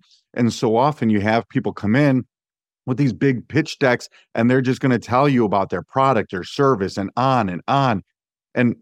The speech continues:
and they have no idea who's on the other side of the table. They don't know what their concerns are 'cause they're not asking questions. And they feel that the more data, the more charts, the more graphs they have to show somebody, the more effective they're gonna be,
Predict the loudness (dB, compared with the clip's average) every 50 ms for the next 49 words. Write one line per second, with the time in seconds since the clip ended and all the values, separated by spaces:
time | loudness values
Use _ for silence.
0 | _ _ 0 2 2 2 2 2 0 0 2 2 2 2 2 2 2 2 0 0
1 | 0 0 0 2 0 0 -2 -2 -2 0 0 0 0 0 -2 -2 -2 -2 -2 -2
2 | 0 0 0 0 -2 0 0 0 0 0 0 -2 0 -2 -4 -2 -2 -2 -2 -2
3 | -2 -2 -2 -2 -4 -6 -4 -4 -2 0 0 0 -2 -2 -4 -4 -4 -4 -8 -10
4 | -8 -4 -4 -4 -4 -4 -4 -6 -6 -4 -2 -2 0 0 0 -2 -2 -2 0 0
5 | 0 0 -2 -6 -14 -20 _ _ -2 -2 -2 0 0 0 0 2 2 0 0 0
6 | 0 0 2 2 2 2 0 0 -4 -4 -6 -6 -8 -10 -10 -6 0 0 2 2
7 | 0 -2 -4 -4 -2 -2 -4 -6 -4 -2 0 2 2 2 0 -2 -2 0 0 0
8 | 2 0 0 -2 -4 -8 -12 -6 -2 0 0 0 0 -2 -2 0 0 0 0 0
9 | 0 2 0 0 0 0 0 -2 -2 -2 -2 -2 0 0 0 -2 -4 -2 -2 0
10 | 2 2 2 0